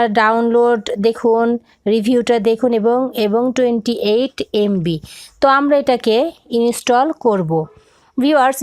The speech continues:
ভিডিওটি সম্পর্কে যদি কোনো প্রশ্ন থেকে থাকে, অবশ্যই ভিডিওর কমেন্ট বক্সে জানিয়ে দিবেন, কারণ আপনাদের অনুপ্রেরণাই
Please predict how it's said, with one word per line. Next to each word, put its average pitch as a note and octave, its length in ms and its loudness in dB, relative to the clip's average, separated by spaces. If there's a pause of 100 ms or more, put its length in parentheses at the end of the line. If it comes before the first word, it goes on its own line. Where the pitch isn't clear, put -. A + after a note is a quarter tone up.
(100)
ভিডিওটি C#4 340 0 (160)
সম্পর্কে B3 560 0 (160)
যদি A3 160 0 (100)
কোনো A3+ 140 -2 (100)
প্রশ্ন B3 340 -4
থেকে C#4 260 -2
থাকে, C4+ 280 -2 (220)
অবশ্যই A#3+ 440 0 (100)
ভিডিওর A3+ 260 0 (100)
কমেন্ট G#3 320 0 (120)
বক্সে A#3+ 420 -2 (100)
জানিয়ে F#3 380 0
দিবেন, F3+ 240 -2 (520)
কারণ C4+ 240 2 (180)
আপনাদের B3 360 0 (120)
অনুপ্রেরণাই A#3 640 0